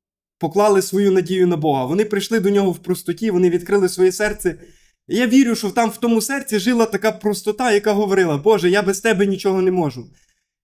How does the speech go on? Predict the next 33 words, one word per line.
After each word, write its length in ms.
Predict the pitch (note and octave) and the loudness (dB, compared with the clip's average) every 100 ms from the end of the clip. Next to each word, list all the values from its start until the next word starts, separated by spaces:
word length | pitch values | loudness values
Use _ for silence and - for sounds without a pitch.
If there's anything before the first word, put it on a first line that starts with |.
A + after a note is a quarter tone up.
| _ _ _ _ _ _ | _ _ _ _ _ _
Я 140 | F3 G#3+ | -4 -2
порох». 540 | G#3+ G#3+ C#3+ A#2 - _ _ _ | 2 2 2 -4 -14 _ _ _
То, 160 | - G#3+ | 0 0
про 160 | G#3+ F#3 | 0 -4
що 240 | - G3 | 2 2
говорить, 500 | F3 F3 F#3+ F3 F3+ _ _ _ _ _ _ - | 4 2 2 0 -2 _ _ _ _ _ _ -10
говорить 480 | D3 E3+ G3+ G3 D#3+ | -6 0 2 2 0
багато 380 | F3+ G#3 G#3 | 0 0 0
апостолів, 580 | F3 F3+ G3+ F#3+ F3 E3 | -2 0 0 0 0 0
то, 100 | A3 | 0
про 140 | A3 G3+ | -2 -4
що 180 | - | 0
говорили 380 | G3 F#3+ G#3 G#3+ | 0 2 2 2
пророки, 480 | - F#3+ G3+ A3 G3+ | 0 0 2 2 0
вони 160 | F#3 F3+ | 0 0
казали: 380 | F#3 G3 F3+ | 0 0 2
«Ми 120 | F3+ F#3+ | 2 0
порох, 400 | G#3+ F#3+ D3+ B2+ | 2 0 0 -4
Боже. 300 | C3 A#2+ A#2 _ - - - | -8 -10 -16 _ -20 -14 -4
Ми 120 | F#3 | -2
порох, 420 | F#3 C#4 A#3 A#3 | 0 0 0 -2
ти 160 | - B3 | -2 -2
зроби 300 | A3 G#3 A3 | 0 0 0
з 80 | |
нами 240 | G3+ G#3 G3+ | 2 0 0
то, 140 | G3+ | 0
що 160 | G3+ F#3 | -2 -2
ти 360 | G3+ F#3+ - - | 0 0 -2 -2
хочеш, 340 | G3 F3 D3+ | 0 0 -6
то, 100 | - | -6
що 140 | G3+ G3 | -6 -2
ти 120 | G3+ | -2
можеш». 380 | F#3+ F3 C3 | 0 -2 -4